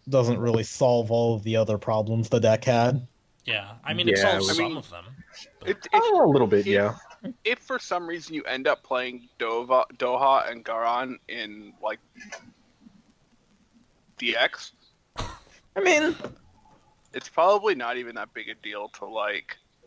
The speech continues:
Speaker 4: like, Do-, the only reason I bring it up 'cause Doha is, like, pretty value.
Speaker 1: Yeah.
Speaker 4: Uh, other than that, I'm, it's just, like, if you are, are, if you are al-, if they're already a good option, then playing, like, a,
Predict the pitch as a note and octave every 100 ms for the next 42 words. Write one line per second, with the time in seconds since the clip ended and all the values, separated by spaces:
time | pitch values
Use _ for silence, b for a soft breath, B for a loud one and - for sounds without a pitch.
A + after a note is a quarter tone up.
0 | _ _ E3 E3+ - - C3+ D#3 G3 G#3+
1 | F3 G3 A3 B3+ A3 E3 C#3 C3 A#2 -
2 | A#2+ A#2 A2+ A#2 G#2+ A2+ - - G2+ G#2
3 | G2 B2 D3 - _ _ _ - C#3 A#2
4 | G#2+ A2 B2+ - _ _ _ _ - A#2
5 | A2+ G#2 G2+ - _ _ _ _ _ _
6 | _ _ _ - - C#3+ F3 C#3+ B2 B2
7 | A#2 B2 - A#2+ - A#2+ - A#2 A2+ A2+
8 | _ D#3+ E3+ F3 D#3+ D3+ C#3 C3+ _ E3
9 | D#3+ G3+ F#3+ D#3 B2+ C#3 D3 E3 F#3 D#3
10 | C3 D3 D3+ C#3+ B2+ A2+ A2 B2+ - A#2
11 | A#2 _ _ _ _ B2+ B2 B2 A#2+ _
12 | - C#3 C3+ B2+ A#2+ A#2 -